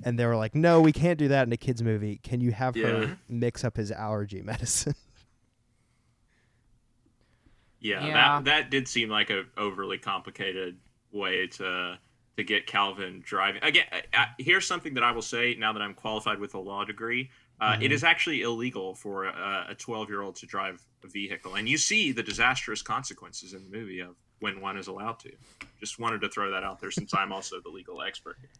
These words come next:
Speaker 1: Eagle-eyed
Speaker 3: I, I
Speaker 1: viewers
Speaker 3: don't
Speaker 1: will note that Calvin was breaking the law.
Speaker 3: <laughs> I don't know what this says about me, but whenever, um, w-, w-, Tracy walks in and he's like, "I gotta get my sleeping pills," <laughs> my, my first reaction was,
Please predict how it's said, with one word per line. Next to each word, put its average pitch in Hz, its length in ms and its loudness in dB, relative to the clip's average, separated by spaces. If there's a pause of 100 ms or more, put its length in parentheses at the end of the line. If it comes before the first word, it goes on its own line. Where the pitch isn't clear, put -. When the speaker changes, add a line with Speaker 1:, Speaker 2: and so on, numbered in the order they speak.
(400)
Speaker 1:
Eagle-eyed 123 540 4
Speaker 3:
I, 104 40 -4
I 107 40 -4
Speaker 1:
viewers 117 260 6
Speaker 3:
don't 220 140 0
Speaker 1:
will 107 80 -2
note 101 320 -2
that 98 260 -6
Calvin 104 380 -2
was 90 180 -10
breaking 123 460 -2
the 156 140 2
law. 113 280 0 (560)
Speaker 3:
<laughs> - 560 -10
I 170 80 6
don't 220 140 2
know 220 100 4
what 196 100 2
this 165 140 -2
says 170 200 2
about 131 300 4
me, 113 460 -4
but 131 420 0
whenever, 139 760 2
um, 104 520 0 (320)
w-, 120 140 -6
w-, - 180 -16 (100)
Tracy 131 720 -2
walks 127 480 2
in 110 300 -2
and 107 160 -4
he's 120 180 -4
like, 104 280 -2
"I 104 80 -14
gotta 113 260 2
get 113 160 -2
my 101 140 -4
sleeping 123 580 -2
pills," 113 460 -2 (160)
<laughs> - 160 -20
my, 139 400 8
my 151 180 2
first 214 380 2
reaction 180 440 4
was, 139 220 2